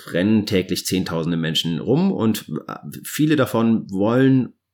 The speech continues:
sofort wissen, wenn sich irgendwo eine Information ändert, die für sie in dem Augenblick relevant ist. Also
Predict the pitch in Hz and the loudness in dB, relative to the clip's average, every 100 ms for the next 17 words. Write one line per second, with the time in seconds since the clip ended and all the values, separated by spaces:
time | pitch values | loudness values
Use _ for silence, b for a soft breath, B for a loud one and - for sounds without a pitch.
0 | _ - 147 151 127 127 110 127 131 123 | _ -4 0 0 2 0 2 2 2 2
1 | 107 113 110 - 104 107 101 104 107 104 | 2 0 0 -2 -2 0 2 2 2 -2
2 | 107 98 98 104 101 107 104 B B B | -2 -2 -2 2 4 4 0 B B B
3 | B 95 147 135 127 - 98 104 92 117 | B 2 4 4 0 -4 -2 -2 -2 -2
4 | 107 101 104 101 90 98 90 101 - 90 | 0 0 0 0 0 2 2 -2 -2 -4
5 | 80 82 76 67 - 95 98 87 | -2 -6 -6 -8 -6 -2 0 0